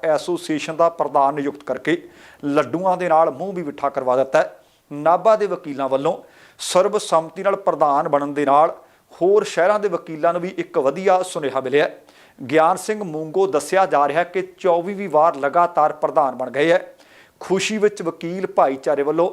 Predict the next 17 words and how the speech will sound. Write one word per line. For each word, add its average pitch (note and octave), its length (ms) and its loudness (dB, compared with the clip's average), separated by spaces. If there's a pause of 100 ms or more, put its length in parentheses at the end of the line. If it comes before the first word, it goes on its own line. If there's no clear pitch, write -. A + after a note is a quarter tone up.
(120)
ਨਵ C#3+ 360 2
ਨਿਯੁਕਤ D#3+ 420 -8
ਪ੍ਰਧਾਨ C#3+ 440 2 (220)
ਗਿਆਨ D3 240 2
ਸਿੰਘ F3+ 280 -10
ਮੂੰਗੋ D3+ 420 -6
ਦਾ E3 140 4
ਮੂੰਹ F3+ 180 -6
ਮਿੱਠਾ D3+ 300 -2
ਕਰਵਾ C#3 320 0
ਕੇ D3 140 -6
ਉਹਨਾਂ D3+ 120 -6
ਨੂੰ E3 100 -6
ਵਧਾਈਆਂ B2+ 320 0
ਦਿੱਤੀਆਂ B2 300 -10
ਗਈਆਂ D#3+ 260 0
ਨੇ। D3+ 120 -4